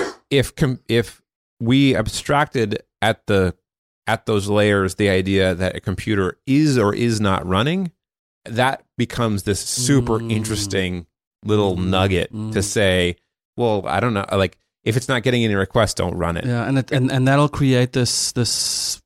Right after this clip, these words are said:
Speaker 2: this feeling of just we're in this, this network fog. It just
Speaker 1: Yeah,
Speaker 2: is.
Speaker 1: it just is. Yeah. And I mean, and that's what the, the, the,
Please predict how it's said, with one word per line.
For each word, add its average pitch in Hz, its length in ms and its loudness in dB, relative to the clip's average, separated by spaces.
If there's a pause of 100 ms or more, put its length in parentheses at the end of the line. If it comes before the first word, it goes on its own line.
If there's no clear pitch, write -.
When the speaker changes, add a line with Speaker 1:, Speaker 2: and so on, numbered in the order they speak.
(140)
Speaker 2:
this 123 160 0
feeling 127 480 2
of 110 160 0
just - 240 -2
we're 123 120 2
in 123 160 0
this, 117 280 0
this - 240 -4 (720)
network 123 680 2
fog. 107 500 0
It 101 100 -4
just - 260 -4
Speaker 1:
Yeah, 139 220 4
Speaker 2:
is. - 340 -2
Speaker 1:
it 131 140 2
just - 160 0
is. 107 400 -2 (340)
Yeah. 104 220 2 (220)
And 190 160 0
I 202 40 2
mean, 202 180 0 (100)
and 175 120 0
that's 202 240 -2
what 180 200 -4
the, 135 420 2
the, 113 420 0
the, 113 320 -2